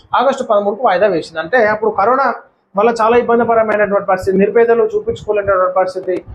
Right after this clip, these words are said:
కాబట్టి ఈ కరోనాని ఆరోగ్యశ్రీలో చేర్చాలని చెప్పేసి ధర్నా చేస్తాం, కేసు పెట్టింది అనమాట. ఆ కేసుకి నిన్న పోతే అక్కడ మళ్ళీ పదమూడు తారీఖు వాయిదా వేసిరు. ఇది ప్రజాప్రతినిధుల కోర్టులో. ఇది ఉండేది కాదు, పోయేది కాదు, అవుతుంది ముచ్చట్నే. కానీ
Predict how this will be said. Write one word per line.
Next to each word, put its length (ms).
కాబట్టి 520
ఈ 140
కరోనాని 480
ఆరోగ్యశ్రీలో 640
చేర్చాలని 440
చెప్పేసి 220
ధర్నా 240
చేస్తాం, 380
కేసు 180
పెట్టింది 260
అనమాట. 220
ఆ 60
కేసుకి 520
నిన్న 400
పోతే 240
అక్కడ 280
మళ్ళీ 200
పదమూడు 260
తారీఖు 480
వాయిదా 220
వేసిరు. 540
ఇది 160
ప్రజాప్రతినిధుల 760
కోర్టులో. 400
ఇది 120
ఉండేది 240
కాదు, 300
పోయేది 280
కాదు, 180
అవుతుంది 320
ముచ్చట్నే. 400
కానీ 220